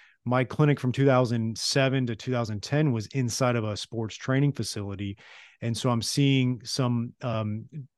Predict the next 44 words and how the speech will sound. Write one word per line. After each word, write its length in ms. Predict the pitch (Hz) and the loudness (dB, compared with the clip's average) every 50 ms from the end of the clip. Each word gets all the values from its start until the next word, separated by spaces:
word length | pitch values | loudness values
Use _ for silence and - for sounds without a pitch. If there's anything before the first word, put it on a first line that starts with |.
| _ | _
D 160 | - 139 131 120 | -2 0 0 0
Cs 280 | - - 151 143 127 | 0 2 2 2 4
going 380 | 117 127 131 127 120 120 120 120 | 4 2 2 2 2 2 2 0
in, 160 | 117 117 120 | 0 0 2
whether 300 | 123 147 156 160 180 175 | 4 4 6 6 6 6
they're 220 | 156 156 147 135 - - - - _ _ _ _ _ | 6 6 4 4 2 -6 -16 -20 _ _ _ _ _
renting 340 | - 202 240 214 - 220 175 | 2 2 4 4 2 2 0
space 380 | - - - 165 165 151 - 156 | 0 0 0 2 2 2 2 0
in 60 | 139 | 0
there 240 | 143 143 135 117 110 | 2 2 0 0 -2
or 80 | 104 | -4
not, 480 | 107 123 151 143 120 113 110 110 120 - _ _ _ _ - | -4 -2 -2 -2 0 -2 -2 -4 -6 -8 _ _ _ _ 4
what 180 | 131 156 151 | 4 6 6
they're 220 | 139 143 127 117 101 | 6 6 4 4 2
doing 420 | 101 117 151 160 156 139 127 120 | 4 6 6 8 8 6 6 4
is 160 | 117 107 104 | 0 -2 -4
going 460 | 104 123 131 127 131 123 117 113 120 | -2 -2 0 0 0 0 -2 -2 -4
in 260 | 120 135 143 139 131 127 | -4 -2 0 0 2 0
and 160 | 120 117 107 | 0 -2 0
being 360 | 127 127 123 123 120 117 117 | 0 0 0 0 0 -2 -2
a, 380 | 117 110 110 110 110 107 107 104 - - - _ _ _ | -2 -2 -4 -4 -4 -4 -4 -6 -8 -14 -20 _ _ _
you 100 | - 117 | -2 0
know, 140 | 117 117 113 | 2 2 2
a 40 | 104 | 0
fixture 480 | - - - 160 147 - - - 135 131 | -2 2 4 4 4 4 2 2 2 2
on 80 | 120 | 2
the 80 | 120 113 | 2 0
wall 640 | 113 110 113 127 135 139 135 127 127 120 117 110 123 | -2 0 2 4 6 6 6 6 4 2 0 -4 -6
of 160 | 123 113 107 | -6 -6 -6
a 80 | 110 | -6
sports 380 | 107 - - - 113 120 113 - | -8 -8 -8 -4 -4 -2 -2 -4
training 340 | - - - 127 131 135 127 | -4 -2 0 2 2 2 2
facility. 720 | 113 123 113 - - 117 110 110 110 107 107 107 107 104 - - - - _ _ _ | 0 -2 -4 -4 -4 -4 -4 -4 -4 -4 -4 -6 -6 -8 -10 -16 -20 -20 _ _ _
Obviously, 440 | 131 131 127 131 117 - - 127 120 | -2 0 2 2 0 0 0 0 2
those 220 | 123 127 135 117 | 2 2 2 2
are 60 | 127 | 0
popping 360 | 117 - - 123 113 - 117 113 | -2 -2 -4 -4 -2 -2 -2 -2
up 180 | 110 104 - _ _ _ _ _ _ _ _ | -2 -4 -4 _ _ _ _ _ _ _ _
left 240 | 123 123 117 - - | -2 -2 -2 -2 -4
and 120 | 110 107 | -4 -2
right 280 | 110 113 117 120 123 120 | 0 2 2 2 2 0
in 140 | 107 110 104 | -2 -6 -6
certain, 480 | - - 120 117 110 104 104 104 110 127 | -4 -4 -2 -2 -2 -2 -4 -6 -6 -8
uh, 280 | 117 107 107 107 113 | -8 -8 -8 -8 -8